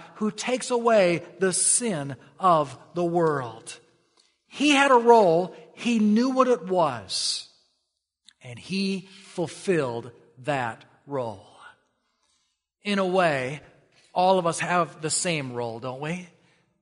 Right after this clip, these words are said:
Our, our church exists to know Jesus and to make Jesus known. That is our role. It's to enjoy a relationship with Jesus.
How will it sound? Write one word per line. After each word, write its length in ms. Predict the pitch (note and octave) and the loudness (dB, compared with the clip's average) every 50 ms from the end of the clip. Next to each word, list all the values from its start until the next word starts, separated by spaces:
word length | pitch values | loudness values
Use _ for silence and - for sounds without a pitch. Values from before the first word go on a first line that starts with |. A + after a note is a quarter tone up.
| _ _ _ - - - - - - | _ _ _ -20 -20 -20 -20 -20 -4
Our, 200 | - E3+ F3+ F3+ | 2 4 4 4
our 260 | E3+ - F3 F#3 F#3+ - | 4 4 4 4 4 4
church 380 | - - A3+ A3+ A3 - - | 2 2 2 4 4 4 2
exists 580 | F#3+ E3+ D3 B2+ B2+ F3 F#3 G3 F#3+ - - - | -2 -2 -4 -4 -2 0 0 0 0 -2 -2 -2
to 60 | F#3+ | -2
know 320 | F3+ F3 F3+ F3+ F#3 F#3+ | 0 2 2 2 2 2
Jesus 840 | F#3 D3+ D#3+ F3 E3 C#3+ B2+ - G2 F#2+ - - - - - - - _ _ _ _ _ _ _ _ _ _ _ _ | 0 -2 -2 -4 -4 -4 -6 -8 -12 -12 -10 -8 -6 -6 -8 -8 -12 _ _ _ _ _ _ _ _ _ _ _ _
and 140 | - D3+ C#3+ | -14 -8 -4
to 80 | E3 E3 | -2 0
make 520 | E3 F3 F3+ F#3 F#3+ F#3 - - - D#3 | 6 6 8 8 6 4 0 -10 -18 -14
Jesus 560 | C#3+ B2 C3 F#3 F#3 F3 C3 D3+ D3+ - - D#3+ | -12 -8 -4 -4 -2 -4 -4 -4 -6 -6 -6 -4
known. 380 | D#3+ D#3 C#3+ C3 A#2+ A#2 A2+ - B2 C3+ B2+ | -4 -2 -2 -2 -4 -6 -8 -12 -18 -8 -2
That 260 | F3+ F#3+ G#3+ C4+ C#4 | 0 2 2 4 2
is 120 | A#3 F3+ - | 2 0 0
our 160 | D#3 C#3 C3 | 0 -2 -2
role. 680 | A#2+ B2+ C3+ C#3+ F#3 E3 B2 A#2 B2 F3+ F#3+ - - - _ _ _ _ _ _ | -2 -2 -2 0 0 0 -2 -4 -6 -8 -12 -16 -20 -20 _ _ _ _ _ _
It's 180 | - F3+ - - | -4 -4 -2 0
to 240 | G#3 G3 F#3 - F#3 | 2 2 2 2 0
enjoy 420 | F#3 F#3 C#3+ D#3 G3 G3 G3+ G3+ | -2 -4 0 4 6 6 8 8
a 40 | F#3+ | 6
relationship 920 | E3+ F3 E3 D#3+ E3 E3+ G3 G3 - - G#3 G3+ G3 - G3+ G#3 G3+ G#3 | 4 2 2 2 2 2 2 0 0 -2 -4 -4 -2 -2 -2 -2 -2 -2
with 120 | G#3 F3 | -6 -8
Jesus. 640 | C#3+ C3+ F#3 F#3+ G3 F#3 A#3+ C4 B3 - - - - | -6 -4 -4 -4 -4 -4 -8 -12 -12 -12 -14 -14 -14